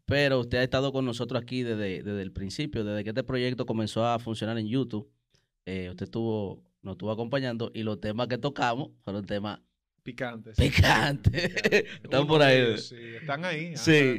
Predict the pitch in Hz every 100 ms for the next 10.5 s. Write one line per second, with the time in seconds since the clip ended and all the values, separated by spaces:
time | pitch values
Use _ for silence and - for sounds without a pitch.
0 | - 120 123 123 127 107 98 - 110 117
1 | 123 117 101 98 113 113 110 175 180 147
2 | 143 113 127 113 104 127 113 110 202 143
3 | 147 160 156 131 139 135 123 135 135 135
4 | 120 123 127 127 139 131 117 - 123 117
5 | 131 123 120 123 120 123 127 123 123 135
6 | 127 123 120 113 135 143 135 131 156 151
7 | - 117 117 110 107 104 107 113 107 -
8 | 147 147 131 117 113 127 143 131 123 139
9 | 135 127 113 - 135 135 139 120 113 120
10 | 123 120 135 123